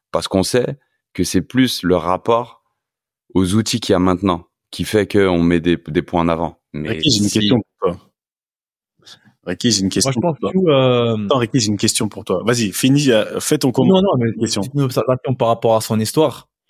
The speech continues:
Speaker 3: Je pense qu'il était plus affecté par, euh, la sortie médiatique de son coach que par l'erreur en elle-même, en fait.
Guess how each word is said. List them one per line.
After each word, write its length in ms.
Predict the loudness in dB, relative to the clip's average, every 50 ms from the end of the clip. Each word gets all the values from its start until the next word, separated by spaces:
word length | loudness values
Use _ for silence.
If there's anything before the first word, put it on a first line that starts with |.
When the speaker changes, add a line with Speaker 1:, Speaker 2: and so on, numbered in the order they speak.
| _ _ _ _ _ _
Speaker 3:
Je 120 | _ -12 -2
pense 220 | 0 0 0 0
qu'il 100 | 0 0
était 200 | 0 2 0 -2
plus 220 | -2 -2 -2 0 0
affecté 480 | 0 2 0 0 0 2 0 0 0
par, 300 | 0 0 0 2 2 4
euh, 280 | 4 4 2 2 0 0
la 120 | -2 -2
sortie 360 | -2 -2 -4 -4 -4 -4 -2
médiatique 580 | 0 0 2 2 2 0 0 -2 -4 -4 -4 -8
de 100 | -10 -8
son 180 | -4 -4 -4 -4
coach 320 | 0 0 0 0 0 0
que 100 | 0 -2
par 280 | 0 0 2 0 2 2
l'erreur 320 | 2 2 4 4 4 2
en 80 | 2 0
elle-même, 320 | 0 -2 0 0 0 -2
en 80 | -2 -4
fait. 280 | -6 -12 -20 -20 _